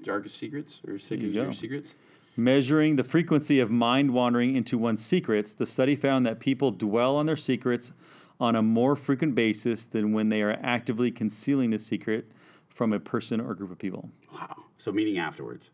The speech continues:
Speaker 2: Yeah.
Speaker 1: You're thinking about it.
Speaker 2: So just,
Speaker 1: Yeah.
Speaker 2: so that's why number one step, get honest.
Speaker 1: Get
Speaker 2: Get those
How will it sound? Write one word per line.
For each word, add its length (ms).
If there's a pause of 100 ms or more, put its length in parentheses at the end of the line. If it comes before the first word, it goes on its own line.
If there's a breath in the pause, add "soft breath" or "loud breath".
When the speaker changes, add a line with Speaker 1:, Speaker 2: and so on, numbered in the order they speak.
(140)
Speaker 2:
Yeah. 240
Speaker 1:
You're 80
thinking 260
about 200
it. 40 (500)
Speaker 2:
So 260
just, 280 (680)
Speaker 1:
Yeah. 80
Speaker 2:
so 280
that's 260
why 400 (100)
number 420
one 180
step, 420 (580 soft breath)
get 160
honest. 440
Speaker 1:
Get 100
Speaker 2:
Get 80
those 100